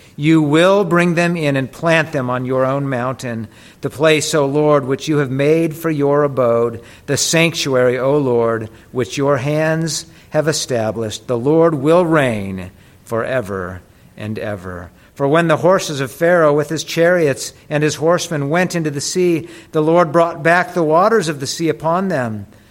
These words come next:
But the, but the people of Israel walked on dry ground in the midst of the sea. Then Miriam the prophetess, the sister of Aaron, took a tambourine in her hand, and all the women, women went out after her with tambourines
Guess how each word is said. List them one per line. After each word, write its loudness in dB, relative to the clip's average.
But -4
the, -2
but 2
the -4
people -2
of 0
Israel 2
walked 2
on -2
dry 2
ground 0
in -6
the -4
midst -6
of -6
the -4
sea. -8
Then -2
Miriam 4
the -2
prophetess, 0
the -8
sister -4
of -2
Aaron, 0
took -8
a -4
tambourine -2
in -2
her 0
hand, -2
and 0
all 6
the 2
women, 0
women 2
went 0
out 2
after 0
her 0
with -2
tambourines -2